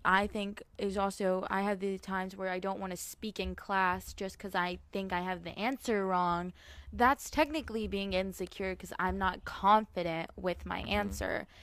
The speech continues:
Speaker 1: I don't really care if it's wrong in the end, but I just don't wanna share it and feel that sort of guilt or
Speaker 2: Mm-hmm.
Speaker 1: embarrassment that I got the answer wrong.
Speaker 2: Yeah.
Speaker 1: But that's what a lot of people feel, and that's just
Speaker 2: Yeah.
Speaker 1: one example.
Speaker 2: Especially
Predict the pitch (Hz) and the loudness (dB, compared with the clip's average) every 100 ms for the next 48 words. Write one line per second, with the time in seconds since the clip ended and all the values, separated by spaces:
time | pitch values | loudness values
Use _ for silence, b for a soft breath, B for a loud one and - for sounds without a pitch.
0 | B - - 302 330 381 320 269 240 190 | B -20 -2 0 2 2 2 0 0 -2
1 | - 233 233 202 185 - 180 196 202 208 | -2 0 0 0 -4 -6 0 4 4 2
2 | 190 185 175 - 202 196 175 180 180 185 | -2 -4 -4 0 0 2 -2 0 4 4
3 | 190 202 190 180 170 170 - 190 190 180 | 2 -2 -2 0 -2 -6 -2 0 2 2
4 | 175 170 - 185 175 170 165 165 - B | -2 -6 -4 -2 0 0 0 0 -6 B
5 | B B - 214 196 170 170 185 208 190 | B B -4 0 2 2 -2 2 6 6
6 | 180 - 175 170 170 175 226 220 202 220 | 4 -2 -2 0 -2 -4 -12 -12 -2 0
7 | 202 190 190 196 196 196 170 190 175 175 | 2 6 6 6 4 -4 -4 -2 -2 2
8 | 180 175 170 175 170 - - 208 90 67 | 0 -2 -4 -4 -6 -6 -6 -2 -2 -2
9 | - 196 B B 214 208 226 180 226 - | -4 -12 B B -8 0 0 2 0 0
10 | 277 240 202 196 190 190 185 180 - 180 | -4 0 4 4 4 -2 -4 -6 -4 -4
11 | 165 175 180 208 220 208 190 185 175 160 | -4 -2 -4 -2 -4 -4 -2 -2 -4 -6
12 | 175 190 - - - - - 131 - 175 | -4 -4 -4 -2 -2 -6 0 0 2 0